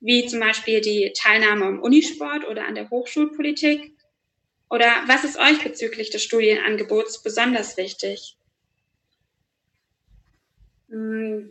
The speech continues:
Speaker 2: also ich habe ab dem zweiten Semester angefangen, das Sportangebot der Uni zu nutzen,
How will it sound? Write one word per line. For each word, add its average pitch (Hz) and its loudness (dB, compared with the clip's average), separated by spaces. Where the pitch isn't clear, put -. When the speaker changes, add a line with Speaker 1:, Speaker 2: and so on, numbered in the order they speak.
Speaker 2:
also 233 -4
ich 269 -4
habe 226 -2
ab 214 -2
dem 208 -6
zweiten 202 -8
Semester 202 -6
angefangen, 202 0
das 196 4
Sportangebot 202 4
der 202 2
Uni 220 4
zu - 2
nutzen, 247 6